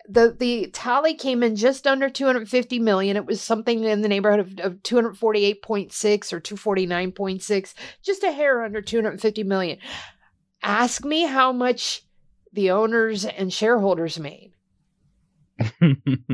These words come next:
Speaker 1: It was almost a billion dollars. It was an eighty percent difference between what the fighters made and what they paid themselves.
Speaker 2: Oh,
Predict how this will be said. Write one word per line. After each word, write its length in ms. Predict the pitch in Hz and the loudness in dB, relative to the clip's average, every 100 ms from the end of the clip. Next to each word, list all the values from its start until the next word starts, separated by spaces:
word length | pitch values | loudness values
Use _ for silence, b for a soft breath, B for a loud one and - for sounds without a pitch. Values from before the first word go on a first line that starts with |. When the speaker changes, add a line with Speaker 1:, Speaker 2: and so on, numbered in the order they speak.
| 113 - | -2 0
Speaker 1:
It 100 | 226 | 0
was 160 | 202 | 2
almost 420 | 220 233 220 - | 0 4 4 4
a 60 | 240 | 0
billion 580 | 180 214 208 214 214 208 | -2 0 0 0 -2 -4
dollars. 500 | 196 185 185 175 175 | 0 2 2 0 0
It 100 | 214 | 0
was 160 | 196 180 | 2 0
an 120 | 165 - - | -2 -2 4
eighty 380 | 214 226 247 | 4 4 0
percent 840 | 247 - 240 214 - 196 185 - 160 _ | -2 2 2 2 0 2 0 -2 -16 _
difference 840 | - 190 - 165 139 - - - - B B | 2 4 2 -4 -4 -8 -8 -8 -10 B B
between 460 | 202 - 196 202 185 | -2 0 0 2 2
what 180 | 175 | -2
the 80 | - | -4
fighters 680 | - - 240 302 311 262 208 | -8 -2 0 2 0 -4 -2
made 380 | 196 175 165 170 233 202 B | -2 0 -2 -8 -14 -16 B
and 220 | 196 185 | 2 4
what 220 | 190 196 | 2 2
they 140 | 196 185 | 2 -2
paid 360 | - 185 175 | -2 -4 -2
themselves. 800 | 170 165 147 147 - - - - - _ - | -4 -6 -8 -10 -12 -16 -16 -16 -18 _ -4
Speaker 2:
Oh, 880 | 101 85 73 69 - - - 131 143 | 0 2 0 -2 -6 -6 -6 -4 -4